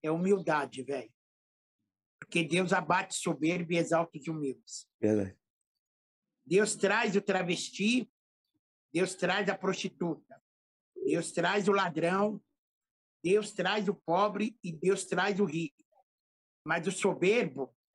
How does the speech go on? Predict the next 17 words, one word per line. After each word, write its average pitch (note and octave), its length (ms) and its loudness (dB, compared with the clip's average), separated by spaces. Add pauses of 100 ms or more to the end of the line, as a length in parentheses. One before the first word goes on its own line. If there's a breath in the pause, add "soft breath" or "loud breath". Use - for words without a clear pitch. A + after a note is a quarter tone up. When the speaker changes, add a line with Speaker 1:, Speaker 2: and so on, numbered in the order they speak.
(160)
Speaker 1:
ele E3 160 -2
coloca F#3 460 2
a E3+ 60 0
mão F#3 240 2
e G#3 60 0
fala, E3 400 0 (840)
"Sai - 280 -2
fora", C#3 500 0 (840)
né? D#3 360 0 (280)
Então, F#3 540 0 (840)
é, D3 600 2 (840)
eu, E3+ 360 4
eu E3+ 140 4
louvo F3 280 2
a F#3+ 60 2
Deus F3+ 680 0 (960)
por, D#3 360 -2